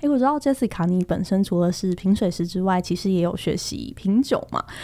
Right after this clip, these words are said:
但是品酒其实对我们来说还算熟悉，因为酒有很多种啊，然后会有侍酒师啊，要做那个 wine pairing 等等搭餐啊。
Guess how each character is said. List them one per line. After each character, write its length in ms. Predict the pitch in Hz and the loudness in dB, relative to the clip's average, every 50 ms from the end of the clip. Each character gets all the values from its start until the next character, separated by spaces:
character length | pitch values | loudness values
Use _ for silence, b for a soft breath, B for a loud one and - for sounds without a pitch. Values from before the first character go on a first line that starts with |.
| B B - | B B 0
但 120 | 349 339 | 0 2
是 120 | 339 359 | 2 2
品 320 | 359 - - - 226 254 311 | 0 0 0 2 4 4 4
酒 240 | - 339 220 180 185 | 4 2 0 0 -2
其 160 | - 196 202 | 0 0 2
实 180 | 226 269 262 | 2 2 2
对 140 | 240 - 302 | 2 2 2
我 80 | 233 196 | 4 4
们 120 | 175 165 | 4 2
来 80 | 165 170 | 2 0
说 220 | 180 - 190 190 | 0 2 2 2
还 240 | 190 - - 180 180 | 2 0 0 -2 -2
算 260 | 180 - 254 208 190 | 2 2 2 2 2
熟 360 | 185 - - 190 165 165 185 | 0 0 0 0 2 2 0
悉， 320 | 202 - - - 196 190 190 | -2 -2 -2 -2 -2 -2 2
因 120 | - 262 | 2 4
为 160 | 294 320 302 294 B B B B | 4 4 4 2 B B B B
酒 220 | - - 214 196 190 | -2 2 4 4 4
有 100 | 190 202 | 4 2
很 160 | - 220 196 | 0 0 2
多 160 | 208 262 320 | 4 4 4
种 280 | - - - 262 214 202 | 2 2 0 0 2 2
啊， 260 | 202 196 202 208 208 208 | 2 2 4 4 4 2
然 140 | 196 196 | 2 2
后 240 | 208 262 269 262 262 | 2 2 4 4 2
会 140 | 262 277 285 | 2 2 2
有 60 | 226 | 0
侍 180 | 208 - 311 262 | 2 0 -2 0
酒 160 | - 175 165 | 0 0 0
师 240 | 185 - - 208 208 | 0 -2 -2 2 2
啊， 180 | 208 196 196 | 4 4 4
要 160 | 196 208 208 208 | 4 4 2 2
做 240 | 202 - 214 202 196 | 2 2 2 2 4
那 100 | 190 180 | 2 2
个 80 | 175 | 2
wine 320 | 175 185 190 202 214 220 226 | 2 2 2 4 2 2 2
pairing 520 | 220 214 208 208 208 196 165 131 185 180 | 2 2 2 4 4 2 2 0 -2 0
等 240 | - 190 175 180 196 208 | 0 2 2 4 2 2
等 200 | 220 170 147 170 | 2 0 0 0
搭 240 | - 202 196 196 220 | 2 2 2 2 0
餐 320 | - - 208 185 180 180 | 2 2 2 2 2 2
啊。 160 | 175 165 175 | 0 0 -2